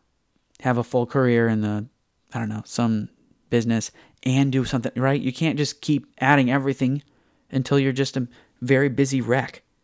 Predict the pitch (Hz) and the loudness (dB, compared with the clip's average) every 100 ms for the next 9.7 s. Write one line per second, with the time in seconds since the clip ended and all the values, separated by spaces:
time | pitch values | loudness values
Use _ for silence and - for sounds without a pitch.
0 | _ - 113 - - - - _ _ _ | _ -10 -10 -10 -12 -14 -16 _ _ _
1 | _ - 127 143 151 104 123 131 117 127 | _ -6 -2 0 -2 -4 -4 -4 -4 -4
2 | 113 127 139 143 - 123 113 113 107 - | -6 -2 0 0 -2 -4 -4 -8 -8 -4
3 | 151 151 - 107 110 107 _ _ _ _ | -2 -2 -4 -6 -8 -10 _ _ _ _
4 | _ _ - 113 107 104 120 - _ _ | _ _ -6 -4 -2 -6 -10 -20 _ _
5 | _ _ 117 123 - - - _ _ _ | _ _ 0 0 0 -6 -18 _ _ _
6 | _ _ _ - 135 104 127 127 139 165 | _ _ _ -4 -2 0 2 2 4 4
7 | 139 135 135 120 113 - 151 143 - 107 | 4 4 4 2 0 -2 -4 -4 -4 -4
8 | 110 120 127 110 123 - 117 117 123 127 | -4 -4 -4 -2 -2 -2 -2 0 0 -2
9 | - 110 104 113 143 127 | -6 -8 -6 -4 -4 -8